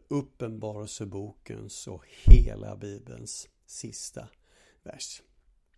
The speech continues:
Så jag läser från kapitel tjugoett och vers tjugotvå.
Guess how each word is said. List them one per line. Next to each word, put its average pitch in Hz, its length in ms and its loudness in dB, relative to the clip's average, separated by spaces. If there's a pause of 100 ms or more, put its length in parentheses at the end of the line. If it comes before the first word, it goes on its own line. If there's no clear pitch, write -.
(960)
Så - 180 -8
jag 139 140 -2
läser 135 340 -4
från 131 320 -6
kapitel 127 460 -12
tjugoett - 640 -14
och 101 220 -16
vers 98 380 -16
tjugotvå. - 560 -16